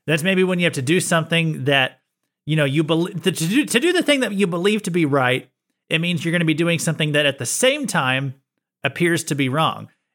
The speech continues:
And those are the issues I really like to, to wrestle with. I don't personally always like to wrestle with them, but I like to kind of just pick those apart and sink my teeth into those kind of issues and,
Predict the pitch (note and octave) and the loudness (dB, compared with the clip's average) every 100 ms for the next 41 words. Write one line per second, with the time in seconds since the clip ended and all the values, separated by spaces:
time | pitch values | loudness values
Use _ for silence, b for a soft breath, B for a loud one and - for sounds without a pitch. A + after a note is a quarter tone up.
0 | - F3 F3 C4+ G#4+ D#4+ A#3 C4 A#3 G3 | -6 -2 2 2 2 2 2 2 2 2
1 | E3 G#3+ F#3 E3+ D3 B2 - _ - D3+ | 4 4 2 0 -2 -6 -8 _ -8 -4
2 | A#2 C#3 - C3+ A2 A2 - G3+ A3+ G#3 | 0 0 0 -2 -2 -4 0 2 2 -2
3 | - - A#3 G3+ G#3 F#3+ F3+ E3 E3+ F3+ | -4 2 2 2 -2 2 2 2 2 0
4 | A3 - D#3+ C#3 C3 C3 B2 A#2+ C3 C3+ | -2 -2 0 2 0 -2 -2 -2 -2 -2
5 | b b b - D#3 D#3+ F#3+ G3 E3+ F3+ | b b b -2 0 2 0 -2 -2 0
6 | D3+ B2+ D3 - - _ _ _ _ _ | 0 2 0 -2 -16 _ _ _ _ _
7 | - F3+ F#3 E3 D3 - D#3+ D3+ D3+ _ | -4 -2 0 0 0 0 2 2 0 _
8 | _ _ _ D3+ C#3+ C3 B2+ - - - | _ _ _ 0 0 0 -4 -10 -10 -2
9 | F#3+ F#3+ D#3 D#3+ F3 E3+ C#3+ C3+ C3+ C3+ | 0 0 -2 0 0 0 -2 -2 -2 -2
10 | C3+ B2+ C3 - B2+ A#2 G#2+ | -2 0 -2 -2 -4 -4 -8